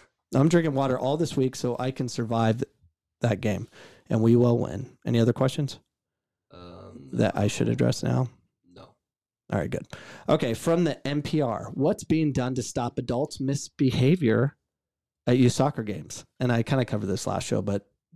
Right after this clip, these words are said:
Speaker 1: I didn't like the sound quality and everything, so I'm gonna cover it real briefly, real quick. Coaches and parents berate the refs and yell at their kids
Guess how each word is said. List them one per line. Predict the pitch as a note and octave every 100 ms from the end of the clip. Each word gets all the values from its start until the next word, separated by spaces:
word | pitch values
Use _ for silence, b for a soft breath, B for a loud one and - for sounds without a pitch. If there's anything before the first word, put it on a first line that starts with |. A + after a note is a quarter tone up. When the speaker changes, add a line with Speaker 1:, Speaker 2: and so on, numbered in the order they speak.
| _ _ _ _ _
Speaker 1:
I | C3
didn't | A#2+ A#2
like | A2 G#2+ -
the | - G#2
sound | - - A#2 A2 A2+
quality | - A#2+ A2 A2+ A2+
and | A2
everything, | A2 A2+ A#2
so | A2
I'm | G#2+
gonna |
cover | - A#2 G#2
it | -
real | - C3 E3 F3 D#3
briefly, | C#3+ C3 B2 C3
real | A2+ G#2
quick. | - G#2 - B B B -
Coaches | D#3 F#3+ G3
and | E3+
parents | D3 C3 C3+ - -
berate | B2 B2 A#2 C3+ A3
the | E3
refs | C#3+ B2+ C3 - -
and | A2 G#2+
yell | A2 A2+ C#3+ -
at | A2 A2+
their | - A#2+
kids | - G#2+ G#2+